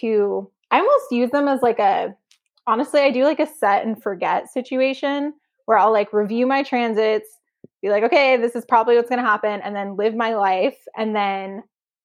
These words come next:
I'll reflect back and be like, "Oh, is this, like, how did this manifest and what did I learn from it?" Or, you know, if things start getting bumpy and the turbulence is going, I'm like, "Okay,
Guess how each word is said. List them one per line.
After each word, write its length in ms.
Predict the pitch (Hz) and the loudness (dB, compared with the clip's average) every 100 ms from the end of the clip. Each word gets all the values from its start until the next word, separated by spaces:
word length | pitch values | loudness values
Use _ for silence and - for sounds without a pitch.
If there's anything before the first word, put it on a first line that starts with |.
| _ - | _ 0
I'll 380 | 220 208 202 190 | 2 2 0 -2
reflect 680 | 208 208 - 233 247 - 196 185 | -6 -8 -2 0 0 -4 -6 2
back 480 | 214 339 220 247 - - _ _ | 4 4 4 0 -6 -20 _ _
and 200 | 208 214 | -8 -6
be 140 | 208 214 | -2 0
like, 220 | 202 - | 0 0
"Oh, 320 | - 480 175 - | 2 2 2 0
is 200 | 220 196 | 0 2
this, 540 | 220 220 254 - - _ | 2 2 -2 -12 -20 _
like, 200 | 214 196 | -2 -2
how 160 | - 254 | 0 0
did 160 | 285 | 2
this 220 | 247 247 | 0 -2
manifest 560 | 220 196 196 - - - | -4 -4 -6 -6 -8 -8
and 160 | 208 208 | -4 -2
what 140 | 220 | 0
did 120 | 226 | 2
I 140 | 208 190 | 2 0
learn 280 | 180 180 175 | -4 -8 -10
from 180 | - 190 | -12 -10
it?" 160 | 185 - | -14 -2
Or, 460 | 233 277 226 214 226 _ _ | 2 4 4 0 -4 _ _
you 80 | 208 | -4
know, 140 | 202 | -2
if 80 | 190 | -2
things 260 | - 226 233 | -2 -2 0
start 260 | 233 202 220 | 2 2 2
getting 280 | 226 240 | 2 2
bumpy 400 | 214 190 202 190 | 0 -4 -2 -4
and 100 | 196 202 | -4 -6
the 60 | |
turbulence 560 | 196 214 214 214 208 196 | -2 0 0 -2 -4 -6
is 120 | 175 | -4
going, 320 | 196 208 180 | -2 -2 -4
I'm 80 | 180 | -8
like, 160 | 180 185 | -10 -6
"Okay, 440 | - - - - | -4 0 0 -2